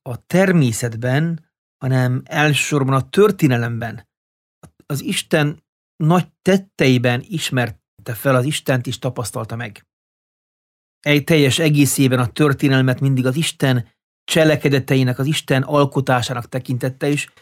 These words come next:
elsősorban a Biblia embere, az ószövetségi ember, de az újszövetség is,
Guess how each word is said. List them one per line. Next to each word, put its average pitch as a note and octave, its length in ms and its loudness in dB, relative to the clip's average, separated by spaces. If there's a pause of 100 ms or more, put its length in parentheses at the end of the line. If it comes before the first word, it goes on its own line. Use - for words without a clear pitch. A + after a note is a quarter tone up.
(380)
elsősorban E3 920 0
a C#3 80 -4
Biblia D3 400 -4
embere, C3+ 520 0 (840)
az C3+ 80 -14
ószövetségi C3+ 640 -4
ember, B2 260 -2
de A#2+ 100 -6
az A#2 80 -4
újszövetség C3+ 640 -4
is, B2 260 -6